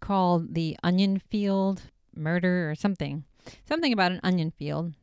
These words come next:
But this is from an event that happened on March ninth, nineteen sixty-three, when two police officers pulled over a man in the car, and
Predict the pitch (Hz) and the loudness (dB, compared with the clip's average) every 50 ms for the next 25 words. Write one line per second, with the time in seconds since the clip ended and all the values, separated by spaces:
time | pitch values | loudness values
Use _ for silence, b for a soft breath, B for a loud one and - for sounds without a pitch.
0 | _ _ _ _ _ - 202 190 160 196 214 208 - 269 247 - - - - 208 | _ _ _ _ _ -2 -2 0 2 2 2 2 2 0 -2 -2 -4 -4 -2 0
1 | 190 185 180 170 165 170 165 151 143 165 151 139 160 - - 160 - 156 - - | 2 2 2 2 0 0 0 0 0 0 0 0 -2 -4 -6 -8 -8 -6 -4 -4
2 | 175 - - 170 160 - - 156 151 147 147 151 147 160 175 - - - 165 160 | -2 -2 -2 -4 -4 -4 -4 -4 -4 -2 -2 -2 -2 -2 -2 -4 -6 -4 -4 -2
3 | 151 151 160 - - b b b b b b b b b 165 175 180 185 175 _ | -2 -4 -4 -6 -10 b b b b b b b b b -2 0 0 -2 -2 _
4 | - - 214 208 208 196 - - - 185 - - - - 190 180 - - 175 160 | -4 -2 0 0 0 0 -2 -4 -6 -8 -8 -10 -12 -10 -10 -10 -10 -8 -8 -6
5 | 147 - - - 160 - _ b b b 170 190 185 180 170 170 160 160 - - | -6 -6 -8 -10 -12 -14 _ b b b -2 0 0 2 2 0 -2 -4 -6 -10
6 | _ _ _ _ _ _ _ - - 240 247 254 262 285 302 320 - - - - | _ _ _ _ _ _ _ -6 -2 0 2 4 4 4 2 0 -2 -10 -20 -20
7 | _ - - - 208 180 170 - - - 147 147 - 151 - - 151 143 160 202 | _ -12 -6 -4 -2 -2 -2 -2 -2 -2 -2 -2 -4 -6 -6 -4 -2 -2 -2 -2
8 | 214 - - _ - - - - 233 233 247 262 277 - - - 185 175 170 160 | -4 -6 -12 _ -18 -8 -4 0 2 2 4 2 2 0 0 0 2 4 4 4
9 | 151 151 165 165 165 170 170 - _ _ _ _ - 180 180 180 170 170 165 165 | 2 0 0 0 0 0 -2 -6 _ _ _ _ 0 2 4 4 4 4 2 2
10 | 165 165 165 170 - 175 175 190 - - - 151 - - - - - 165 165 - | 0 0 0 -2 0 0 0 0 -2 -2 -4 -4 -4 -2 -2 -4 -4 -4 -6 -10
11 | _ _ _ _ - 202 196 190 185 180 170 170 165 170 165 - | _ _ _ _ 0 2 4 4 6 4 4 4 2 0 -2 -4